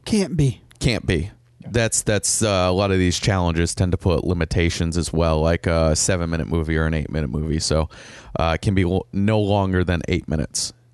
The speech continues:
Speaker 2: It can be shorter, but it can be no longer than eight. Um, again, it's just another way of guidelines to keep, one, for judges to not have to sit there and watch a half-hour movie 'cause you decide to shoot a half-hour movie in two weeks, you know.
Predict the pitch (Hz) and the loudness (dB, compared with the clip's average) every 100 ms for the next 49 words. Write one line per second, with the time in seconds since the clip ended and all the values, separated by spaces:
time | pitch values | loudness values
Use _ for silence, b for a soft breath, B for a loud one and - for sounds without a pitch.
0 | _ 110 113 98 90 - 147 175 110 85 | _ -2 0 0 0 0 2 2 2 2
1 | 92 90 - 87 87 85 85 85 85 78 | 2 0 0 0 0 0 2 2 2 2
2 | 76 - - 80 80 71 - - B B | 0 -2 -6 -6 -4 -4 -6 -12 B B
3 | B B B - 80 78 78 - - 110 | B B B -2 0 2 -2 -4 -4 -2
4 | 98 87 - 90 - 90 87 82 82 82 | 0 0 0 -2 0 0 0 2 2 2
5 | 82 - 82 80 78 80 78 - - - | 0 0 0 0 0 0 -2 -6 -6 -2
6 | 90 - _ B B B B B B 98 | -2 -4 _ B B B B B B 0
7 | 104 95 - 80 98 90 82 87 78 - | 0 0 -2 -2 0 0 2 0 0 -2
8 | 85 87 87 85 - - - 82 82 87 | -2 0 -2 -2 -2 -2 0 0 2 0
9 | 85 80 85 85 82 78 85 85 85 - | 0 0 0 0 0 2 2 2 0 -2
10 | 82 85 78 78 82 76 - - 78 82 | -2 0 0 0 0 -2 -4 -2 0 0
11 | 82 78 78 76 90 87 78 73 80 60 | 0 0 0 0 2 2 0 -2 -2 -2
12 | 64 - - 82 73 | -2 -6 -4 -2 -2